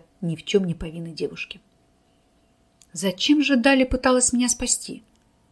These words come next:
Кто я ей, чтобы из-за меня рисковать? Увы,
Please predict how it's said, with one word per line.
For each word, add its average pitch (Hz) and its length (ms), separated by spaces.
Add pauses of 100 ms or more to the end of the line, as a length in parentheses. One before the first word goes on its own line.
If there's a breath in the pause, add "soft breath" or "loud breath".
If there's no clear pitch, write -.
(160)
Кто - 320
я 226 160
ей, 151 320 (160)
чтобы 165 320
из-за 160 160
меня 165 140
рисковать? - 520 (880)
Увы, 170 560